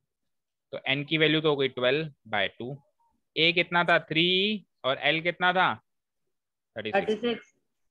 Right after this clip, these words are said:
Speaker 1: ठीक है, तो d की जरूरत भी नहीं पड़ी हमको, है ना,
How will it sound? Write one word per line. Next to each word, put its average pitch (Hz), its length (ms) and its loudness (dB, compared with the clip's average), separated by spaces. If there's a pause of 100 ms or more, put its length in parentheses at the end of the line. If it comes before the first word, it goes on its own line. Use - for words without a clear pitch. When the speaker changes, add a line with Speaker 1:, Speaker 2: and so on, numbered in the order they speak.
(500)
Speaker 1:
ठीक 151 120 -4
है, 190 80 2
तो 190 80 0
d 165 240 -2
की 190 120 0
जरूरत 165 260 0
भी 165 100 -4
नहीं 156 120 -6
पड़ी 107 200 -6
हमको, 101 220 -6
है 151 60 0
ना, 208 60 -2